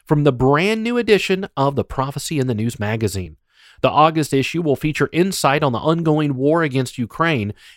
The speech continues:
and its prophetic implications. Make sure you subscribe to the Prophecy in the News magazine today. With your subscription, you get a print and online version of the magazine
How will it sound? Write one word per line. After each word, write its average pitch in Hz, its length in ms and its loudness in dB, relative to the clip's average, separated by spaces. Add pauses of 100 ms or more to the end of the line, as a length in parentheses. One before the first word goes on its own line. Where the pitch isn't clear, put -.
and 240 180 -2
its 233 100 -2
prophetic 139 480 -2
implications. 110 840 -6 (380)
Make 180 160 2
sure 240 160 -2
you 220 160 -2
subscribe 185 580 -2
to 151 80 -2
the 127 100 2
Prophecy 190 600 -4
in 170 80 2
the 170 80 0
News 165 240 0
magazine 139 580 0 (100)
today. 107 520 -2 (500)
With 127 120 0
your 165 140 8
subscription, 160 640 -2
you 160 100 -2
get 139 180 2
a 110 40 4
print 139 400 -4
and 110 100 -4
online 147 400 0
version 117 360 -2
of 101 80 -4
the 104 80 -4
magazine 107 580 -6